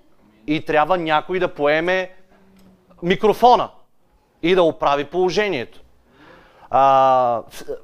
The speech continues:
всеки да си каже своето, ако може, на всеки да угодим. Нещата се отлагат във времето, затлачват се, появяват се вътрешни противоречия, а, сбирки, такива групички.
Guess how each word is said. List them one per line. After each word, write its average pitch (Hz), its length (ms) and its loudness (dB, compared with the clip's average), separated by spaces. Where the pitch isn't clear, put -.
всеки 196 340 2
да 196 80 0
си 175 160 -14
каже 185 240 2
своето, 185 400 -2
ако 151 200 -4
може, 185 260 0
на 180 140 -2
всеки 202 320 -4
да 185 100 2
угодим. 151 520 -2
Нещата 185 480 0
се 208 160 -4
отлагат 160 600 0
във 170 120 -6
времето, 185 480 -6
затлачват 147 760 -2
се, 196 200 -4
появяват 180 560 2
се 190 140 -2
вътрешни 202 540 -4
противоречия, 185 1120 -2
а, 160 680 4
сбирки, 175 840 -4
такива 190 320 -2
групички. 190 800 -4